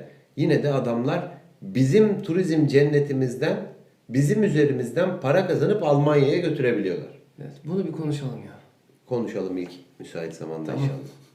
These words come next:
Speaker 1: Şeyi de konuşabiliriz. Başka bir şey konuşmaya fırsatımız da olmuyor dolardan, T L'den başka. Çünkü bunun kaşı gözü hiçbir dakika durmuyor ki. Hangisine kızacağım onu da bilmiyorum. Dolar mı yükseliyor, dolara mı kızayım, T L mi düşüyor, T L'ye mi kızayım onu da bilmiyorum yani.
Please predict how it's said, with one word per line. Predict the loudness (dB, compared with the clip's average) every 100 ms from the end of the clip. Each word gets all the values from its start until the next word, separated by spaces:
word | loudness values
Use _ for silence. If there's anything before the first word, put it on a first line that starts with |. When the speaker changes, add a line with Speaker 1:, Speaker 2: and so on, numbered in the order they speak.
| _ _ _ _ _ _ _
Speaker 1:
Şeyi | 0 2
de | 4
konuşabiliriz. | 4 2 2 -2 0
Başka | 0 0 -2
bir | -2
şey | -4 0
konuşmaya | 2 2 0 0
fırsatımız | 0 -2 -2 0 0 0
da | 2
olmuyor | 2 2 0 0
dolardan, | 0 0 0 0 -2
T | -4 -4
L'den | -2 0 -2
başka. | -4 -6 -8 -8 -16 -20 _
Çünkü | -10 -4 2
bunun | 2
kaşı | 2 -2 0
gözü | 0 0
hiçbir | -2 -4 -2
dakika | -2 0 0
durmuyor | 0 0 -2
ki. | -4 -12 -14 -20 _ _ _ _ _
Hangisine | -4 0 0 0 -2
kızacağım | 0 0 2 2 2
onu | 2
da | 2
bilmiyorum. | 0 0 -2 0
Dolar | 2 2
mı | 2
yükseliyor, | 2 2 2 2 2
dolara | 2 2
mı | 2 0
kızayım, | -2 -2 0
T | 2
L | 2
mi | 2 0
düşüyor, | 0 -2
T | 0 0
L'ye | 0
mi | 0 -2
kızayım | 0 0
onu | 0
da | 0 0
bilmiyorum | -4 -8 -10
yani. | -12